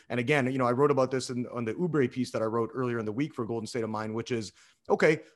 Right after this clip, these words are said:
let's look to see, you know, what the long-term goal is right now, because I, I wouldn't mind with that pick. And I'm honestly looking at it like this, keep the pick. Uh, you don't need to necessarily trade it. I think if you get,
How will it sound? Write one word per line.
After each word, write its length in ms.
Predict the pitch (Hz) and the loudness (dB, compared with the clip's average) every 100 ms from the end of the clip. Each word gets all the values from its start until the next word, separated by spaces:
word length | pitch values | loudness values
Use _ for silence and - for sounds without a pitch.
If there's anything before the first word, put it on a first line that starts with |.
| - | -2
let's 240 | 160 185 | 0 2
look 120 | 208 208 | 0 0
to 80 | |
see, 460 | 185 180 170 160 156 _ _ _ | -2 0 2 2 -2 _ _ _
you 100 | - | 0
know, 80 | 156 | 2
what 200 | 127 165 | 6 4
the 80 | 160 | 4
long-term 540 | 123 127 139 135 131 | 2 2 2 0 -4
goal 240 | 104 117 101 | 0 0 0
is 100 | 95 | -2
right 140 | 107 | -4
now, 100 | 110 | -2
because 240 | 123 147 170 | 0 2 4
I, 140 | 190 | 4
I 160 | 233 214 | 6 4
wouldn't 240 | 285 202 | 4 4
mind 240 | 160 185 | 4 4
with 80 | 165 | 2
that 220 | 160 127 | 0 0
pick. 180 | 180 160 | 0 0
And 80 | 139 | 0
I'm 140 | 147 | 0
honestly 240 | 175 180 147 | 0 0 -2
looking 260 | 160 170 | -2 0
at 100 | 139 | -2
it 40 | 120 | 0
like 180 | 120 120 | -2 0
this, 240 | 123 - - _ _ | -2 -4 -14 _ _
keep 180 | - 285 | 2 4
the 100 | 269 | 4
pick. 320 | - - - _ _ _ _ - | 0 0 -6 _ _ _ _ -2
Uh, 40 | 156 | 0
you 160 | 160 | 4
don't 160 | 226 208 | 4 4
need 160 | 202 | 4
to 80 | 185 | 4
necessarily 540 | 165 170 185 185 170 131 | 2 2 0 0 0 2
trade 200 | 180 165 | 2 2
it. 60 | |
I 100 | 127 | 2
think 200 | 175 208 | 2 2
if 100 | 160 | 0
you 160 | 131 196 | 0 4
get, 340 | 175 160 - | 6 6 2